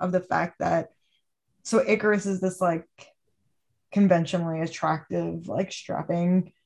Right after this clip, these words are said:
man, and Druig is, like, kind of a funny looking dude. And so many of the times in stories, we see people who are per-, who are portrayed as, like, unconventional looking or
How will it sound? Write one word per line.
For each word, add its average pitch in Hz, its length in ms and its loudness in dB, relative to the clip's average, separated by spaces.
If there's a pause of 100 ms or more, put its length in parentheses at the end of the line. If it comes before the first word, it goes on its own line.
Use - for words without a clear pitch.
(320)
man, 240 360 8
and 190 240 4
Druig 175 420 0
is, 175 180 -2
like, - 220 -4
kind 180 180 0
of 180 80 0
a 180 40 -6
funny 175 320 0
looking 175 600 -2
dude. 247 480 4 (400)
And 190 360 4
so 220 300 2
many 226 220 4
of 226 80 -2
the 220 80 -2
times 208 240 0
in 196 120 0
stories, 196 520 0
we 185 160 0
see 185 760 2 (480)
people 196 240 4
who 190 140 4
are 185 100 6
per-, 180 300 -4 (420)
who 196 160 0
are 175 440 4
portrayed 185 360 -2
as, 165 80 -6
like, - 180 -6
unconventional 175 1040 0
looking 170 420 0
or 165 500 -2